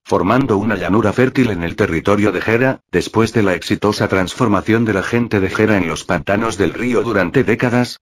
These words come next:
Gera se hizo próspera. Cuando la ciudad de Agrigento se acaba de establecer, la ciudad de Siracusa se limita a la isla de Ortigia, por lo que Gerbera, el líder del grano sagrado, y su sucesor, Dillon,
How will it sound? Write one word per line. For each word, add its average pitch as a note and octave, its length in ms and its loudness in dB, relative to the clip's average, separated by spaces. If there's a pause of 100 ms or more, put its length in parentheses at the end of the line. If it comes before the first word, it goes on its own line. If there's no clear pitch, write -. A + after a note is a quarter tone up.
Gera G2+ 260 2
se G2 160 0
hizo G#2 280 -2
próspera. B1+ 540 -4 (440)
Cuando F#2 340 0
la G2 140 -2
ciudad G2 320 -2
de F#2 120 2
Agrigento A2+ 560 0
se A2 120 -4
acaba G#2+ 320 -2
de G2 180 -2
establecer, F#2 720 -2
la F#2 180 0
ciudad G2 380 0
de B2+ 100 0
Siracusa G#2 540 0
se F#2+ 140 -2
limita G2 380 -2
a F#2+ 40 -4
la E2+ 120 -2
isla A2 280 2
de G2 120 2
Ortigia, A2+ 600 0 (100)
por G2+ 160 2
lo G2+ 100 2
que F#2+ 140 -4
Gerbera, G2 640 -2
el F#2+ 160 0
líder A#2+ 340 -2
del F#2 160 0
grano F#2 320 -2
sagrado, G2+ 640 -2
y G2+ 80 0
su G#2 120 -6
sucesor, G2 640 -2
Dillon, B2 440 2